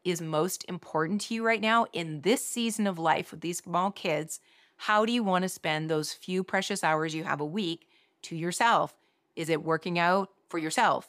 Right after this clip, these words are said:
Is it seeing friends? Whatever fills your cup is what you want to spend that time doing. Now, in terms of the Pilates business, I think it's great to have an aspiration to start a part-time job, but I would not do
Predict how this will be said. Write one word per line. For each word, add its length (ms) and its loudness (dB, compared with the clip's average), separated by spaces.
Is 140 -6
it 320 0
seeing 360 -4
friends? 520 0
Whatever 500 0
fills 340 -2
your 220 2
cup 500 0
is 180 -2
what 260 0
you 140 0
want 240 2
to 80 -4
spend 340 -4
that 180 2
time 280 -4
doing. 260 -4
Now, 140 2
in 80 0
terms 320 0
of 260 2
the 120 -2
Pilates 580 0
business, 480 -6
I 80 0
think 180 -2
it's 140 -4
great 340 0
to 80 -2
have 160 0
an 100 -6
aspiration 680 -4
to 140 -8
start 480 -2
a 100 -2
part-time 440 -4
job, 340 4
but 300 2
I 100 4
would 180 2
not 240 2
do 200 -2